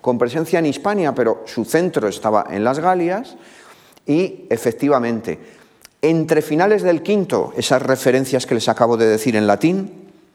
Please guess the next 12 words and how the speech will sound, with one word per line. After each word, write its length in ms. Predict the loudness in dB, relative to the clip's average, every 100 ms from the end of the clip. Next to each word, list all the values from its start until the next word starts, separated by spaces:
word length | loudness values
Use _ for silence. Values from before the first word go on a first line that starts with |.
| -10
esos 280 | -6 -4 -2
consularia 760 | 2 2 2 2 4 4 4
Caesar 300 | 2 0 2
Augustana 460 | 2 0 0 0 0
que 100 | -2
nos 180 | -2 -6 -14 -10 0
mencionan 680 | 4 4 2 2 4 4 4
entrada 440 | 2 2 4 4
de 120 | 4
godos 340 | 4 2 0 -2
en 80 | -4
Hispania, 500 | -2 -2 0 -2